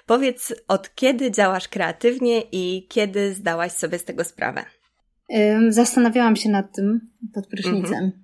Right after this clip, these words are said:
Speaker 1: Najlepsze miejsce. <laughs>
Speaker 2: Jestem szalenie profesjonalna w tym podcaście. Ale załóżmy tak, że jestem naprawdę w kuchni u Janoszuk i sobie pijemy kawę.
Speaker 1: Tak,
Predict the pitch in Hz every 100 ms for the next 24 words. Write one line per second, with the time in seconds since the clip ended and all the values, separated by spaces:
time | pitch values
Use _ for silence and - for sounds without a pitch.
0 | 208 185 202 196 220 190 175 202 - 180
1 | 208 - 302 - - - _ _ _ -
2 | 220 226 240 220 254 269 269 262 262 -
3 | 285 - 311 269 269 311 254 262 247 220
4 | 233 - 254 202 - - - 208 - 214
5 | 202 190 190 - - - - - - -
6 | - 254 269 - 247 269 262 247 233 214
7 | 233 233 220 214 196 190 190 185 185 185
8 | 190 - 220 220 208 190 180 185 196 -
9 | 196 196 185 185 180 - 180 175 - -
10 | -